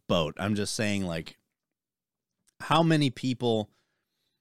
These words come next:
d-, do you think it's gonna be that hard? Uh, obviously, it's gotta be that hard to get more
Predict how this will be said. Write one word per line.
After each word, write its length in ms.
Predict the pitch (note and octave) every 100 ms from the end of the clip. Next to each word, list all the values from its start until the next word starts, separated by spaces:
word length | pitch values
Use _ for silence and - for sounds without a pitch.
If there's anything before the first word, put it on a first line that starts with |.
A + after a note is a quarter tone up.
| _ _ _ A#2 A2 A2+
d-, 160 | B2
do 120 | A#2
you 80 | A#2+
think 140 | A#2+ A#2
it's 100 | A#2+
gonna 80 |
be 100 | A2+
that 140 | G2 G2+
hard? 240 | G2 F#2+
Uh, 160 | - A2 G2+
obviously, 320 | G#2 F#2 F#2+
it's 100 | E2
gotta 160 | F2+
be 80 | F#2
that 140 | D2 C#2+
hard 160 | D#2+
to 60 | D#2
get 100 | D#2+
more 300 | E2 D#2